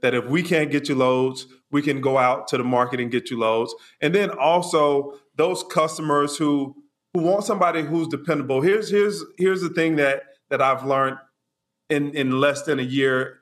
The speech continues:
of being in operation. Customers just want somebody who's gonna deal with them transparently, who can get the job done. But we all know in logistics, stuff happens, right? Um,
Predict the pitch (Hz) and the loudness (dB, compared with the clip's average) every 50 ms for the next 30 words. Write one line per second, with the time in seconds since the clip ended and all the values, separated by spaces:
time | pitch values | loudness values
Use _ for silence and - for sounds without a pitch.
0 | _ _ - 139 127 127 123 135 135 127 131 127 - 123 123 123 123 120 120 117 | _ _ -4 -4 -4 -2 -2 -2 0 0 0 0 0 0 0 0 -2 -2 -2 -2
1 | 113 - 110 104 104 - _ _ _ _ _ _ _ _ _ _ _ - 185 - | -2 -6 -10 -12 -14 -16 _ _ _ _ _ _ _ _ _ _ _ -4 -2 -2
2 | - - 214 208 202 151 175 180 170 175 170 175 165 165 175 165 160 156 151 156 | -2 0 0 0 2 2 2 0 2 2 0 0 0 0 0 2 2 2 2 2
3 | 156 143 151 151 147 139 139 143 147 147 147 147 143 143 143 143 139 - 147 147 | 0 0 2 0 0 0 0 0 0 0 0 0 -2 -2 -2 -2 0 0 0 0
4 | 143 143 - 147 143 147 147 147 151 156 151 156 160 220 269 - 185 165 156 151 | 0 -2 0 0 2 2 2 2 0 -2 -2 -2 -2 -2 -2 0 -2 -2 0 0
5 | 196 196 190 151 131 110 143 139 151 156 160 156 127 139 139 147 156 170 180 185 | 0 0 0 -4 -2 0 2 2 4 2 0 0 0 0 2 2 2 0 -2 -6
6 | - - _ _ _ _ _ 160 156 147 139 175 233 233 214 196 170 151 143 139 | -10 -14 _ _ _ _ _ 0 0 0 0 0 2 2 2 2 2 0 0 2
7 | 143 156 160 156 151 151 143 139 131 120 117 113 135 147 143 147 151 143 143 143 | 2 2 2 2 0 0 -2 -2 -2 -2 -2 -2 -2 -2 -2 -2 -4 -4 -4 -4
8 | - - _ _ _ _ - - - 180 175 156 - - 113 117 101 92 - - | -8 -16 _ _ _ _ -16 -4 0 2 2 2 0 -2 -4 -4 -4 -4 -6 -10
9 | 92 87 - - 107 113 120 131 131 143 - - _ _ _ _ _ _ 143 139 | -16 -18 -12 -6 0 0 2 2 0 -2 -6 -12 _ _ _ _ _ _ 0 2
10 | 139 135 127 123 123 120 120 120 117 | 2 2 2 0 -2 -4 -4 -8 -12